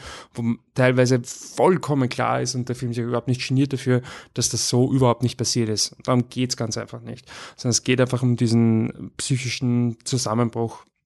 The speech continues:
und wie sie dann wieder zu sich findet. Ich hab den Film eigentlich von Anfang an sehr, sehr cool gefunden. Das war auch halt,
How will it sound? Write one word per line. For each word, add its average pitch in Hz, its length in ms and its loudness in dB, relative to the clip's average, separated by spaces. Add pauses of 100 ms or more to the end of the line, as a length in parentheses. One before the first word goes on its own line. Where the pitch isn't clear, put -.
(180)
und 127 160 -2
wie 120 60 -2
sie 117 100 -2
dann 113 140 -2
wieder 113 120 0
zu 120 120 -4
sich - 240 -6
findet. 123 300 0 (340)
Ich 127 100 -2
hab - 80 2
den 156 140 4
Film 156 260 2
eigentlich 131 240 2
von 139 160 -4
Anfang 131 320 2
an 123 100 2
sehr, 127 220 0
sehr 127 140 -2 (720)
cool 180 180 4
gefunden. 175 520 2
Das 127 180 -2
war 120 120 0
auch 135 280 2
halt, 131 240 0